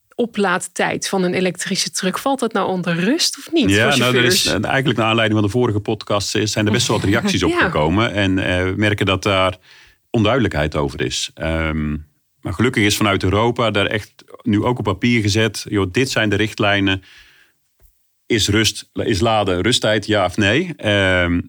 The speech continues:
Speaker 2: en het antwoord is ja. Op het moment dat je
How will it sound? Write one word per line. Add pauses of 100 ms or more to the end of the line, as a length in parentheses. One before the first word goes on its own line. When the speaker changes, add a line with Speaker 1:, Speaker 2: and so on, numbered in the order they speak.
(100)
Speaker 2:
en
het
antwoord
is
ja. (280)
Op
het
moment
dat
je